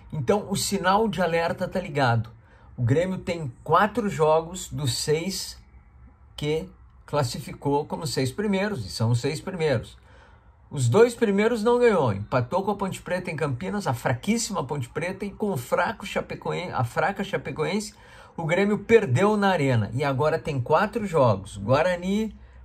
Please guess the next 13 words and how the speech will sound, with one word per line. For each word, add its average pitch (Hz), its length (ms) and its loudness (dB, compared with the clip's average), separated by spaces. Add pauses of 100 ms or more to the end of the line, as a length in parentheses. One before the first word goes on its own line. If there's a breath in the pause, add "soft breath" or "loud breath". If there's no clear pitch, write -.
Operário, 170 920 2 (100)
C - 280 2
R 151 240 4
B 147 440 -2
e 156 100 -8
Cruzeiro. 120 560 0
Dos 110 240 -4
quatro, 208 540 0 (140)
tem 156 120 -8
que 143 140 -10
ganhar 143 200 -2
os 156 180 -4
quatro. 113 460 0